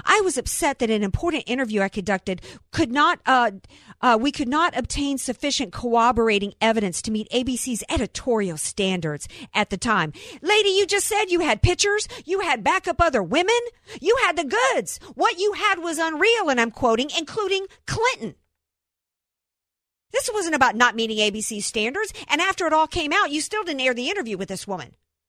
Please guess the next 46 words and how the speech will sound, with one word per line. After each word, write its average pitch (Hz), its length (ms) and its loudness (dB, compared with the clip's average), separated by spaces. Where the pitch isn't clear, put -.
that 269 180 -2
you 277 80 -4
dragged 247 420 4
out 226 140 4
of 202 80 2
hiding 240 240 2
for 214 120 -10
twelve 196 280 0
years. 175 180 -4
You 285 80 0
didn't, 349 280 -4
you 330 120 -2
didn't 277 200 -4
produce 190 240 -6
that 185 140 -6
interview. 175 420 -8
You 339 80 -8
still 453 200 0
didn't. 156 340 -6
What 330 100 2
do 415 80 4
we 403 80 2
know 381 140 4
was 330 120 -4
happening 339 320 -2
three 294 200 -4
years 339 200 -2
ago 143 240 -6
when 254 120 -4
you 254 100 0
had 262 140 0
the 220 60 -2
goods 247 220 4
on 226 120 0
Bill 202 160 0
Clinton? 175 360 -10
His 277 200 -4
wife 294 300 4
was 220 140 -6
running 226 200 -2
for 214 100 -10
president 202 300 -4
of 185 40 -8
the 180 40 -6
United 165 300 -6
States. - 320 -14